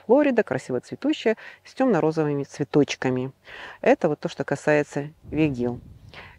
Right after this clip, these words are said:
Следующее растение, некоторые содрогнутся, гортензия. Ну, гортензия определенная, вид ее называется метельчатая.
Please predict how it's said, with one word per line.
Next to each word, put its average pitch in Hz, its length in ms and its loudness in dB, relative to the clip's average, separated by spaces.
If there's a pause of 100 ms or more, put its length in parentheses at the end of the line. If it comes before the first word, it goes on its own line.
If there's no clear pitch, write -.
(100)
Следующее 135 440 0
растение, 247 720 4
некоторые 135 500 0
содрогнутся, 147 920 4 (240)
гортензия. 147 920 2
Ну, - 140 -4
гортензия 320 720 6 (400)
определенная, 143 880 2
вид 160 280 0
ее 269 100 8
называется 214 600 4
метельчатая. 135 1000 -2